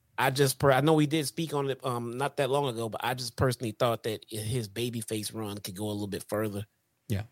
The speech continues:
Speaker 1: before they turned him heel. But the heel turn was impactful. You know, he turned on Hook. You know, you, you can't do that shit.
Speaker 2: No.
Speaker 1: So, can't do that, man. So, this should be some, this should be some good shit. Clearly, his first, um, feud is with Hook, and it's gonna be for the F T W title,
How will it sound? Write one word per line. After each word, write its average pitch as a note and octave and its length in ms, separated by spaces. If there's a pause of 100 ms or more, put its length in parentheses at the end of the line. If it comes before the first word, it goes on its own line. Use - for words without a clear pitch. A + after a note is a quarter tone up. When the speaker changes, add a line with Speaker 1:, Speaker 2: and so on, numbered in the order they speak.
Speaker 1:
before A#2 480
they A#2 120
turned A#2 280
him A2 80
heel. A#2 300
But A2 320 (500)
the G#3 80
heel A3 240
turn G3+ 240
was E3+ 100
impactful. F3 720
You C3+ 80
know, A#2+ 140
he A#2+ 80
turned D3+ 260
on C#3+ 100
Hook. C#3 300 (480)
You F#2+ 80
know, G2 100
you, G#2 120 (220)
you - 60
can't D#3 220
do E3 120
that F#3 140
shit. - 280 (680)
Speaker 2:
No. C#3 260
Speaker 1:
So, A#2+ 340 (300)
can't E3 200
do F3 140
that, F3+ 200
man. A#2 260
So, B2+ 220
this C3 180
should E3 160
be F3+ 140
some, E3 220
this D#3+ 120
should F3+ 120
be F#3+ 80
some E3+ 160
good F3 180
shit. - 220
Clearly, F#3+ 360
his E3 160
first, F3+ 480 (160)
um, D3 240
feud E3+ 300
is D#3+ 140
with D3+ 120
Hook, E3+ 300
and B2+ 140
it's B2 100
gonna C#3+ 200
be D3 160
for C#3 180
the - 140
F B2 120
T C3 140
W C#3 320
title, C#3 440